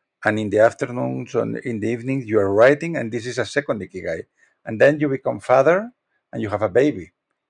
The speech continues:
And the baby will be also an Ikigai. So these different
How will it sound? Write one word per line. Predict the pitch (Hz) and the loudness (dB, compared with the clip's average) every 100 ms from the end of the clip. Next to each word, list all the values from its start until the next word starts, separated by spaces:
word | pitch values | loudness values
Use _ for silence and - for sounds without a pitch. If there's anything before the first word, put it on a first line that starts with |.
| _ - | _ -10
And | 110 101 | -10 -8
the | |
baby | 95 113 143 | -2 0 0
will | 143 113 | 0 -2
be | 98 | 0
also | 117 101 - 110 | 0 0 0 0
an | 107 | 0
Ikigai. | 101 123 160 107 - _ _ | -6 -2 0 0 -4 _ _
So | - 165 165 - _ _ | -2 2 2 0 _ _
these | 139 147 - | 0 0 2
different | 156 - 151 147 139 | -4 0 4 4 2